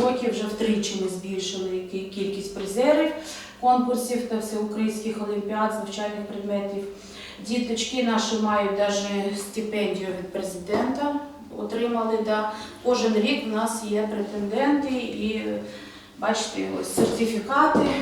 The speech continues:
мають. Так що ми це подолали. Да. Далі. Ну, обмін досвідом, це ми розказували про, розповідали про нашу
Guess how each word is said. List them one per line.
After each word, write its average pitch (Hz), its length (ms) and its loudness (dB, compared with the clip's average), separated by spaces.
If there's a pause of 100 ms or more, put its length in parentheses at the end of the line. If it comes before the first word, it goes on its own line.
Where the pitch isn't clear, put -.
(800)
мають. 226 360 4 (380)
Так 247 160 0
що - 220 4
ми 233 100 6 (100)
це 247 80 4
подолали. 247 680 4 (840)
Да. 170 220 0 (300)
Далі. 185 380 4 (400)
Ну, 320 260 4
обмін 214 520 4
досвідом, 285 720 4
це 214 240 0 (380)
ми 220 480 0
розказували 214 760 2
про, 202 420 0 (120)
розповідали 214 600 4 (160)
про 202 100 0
нашу 202 360 2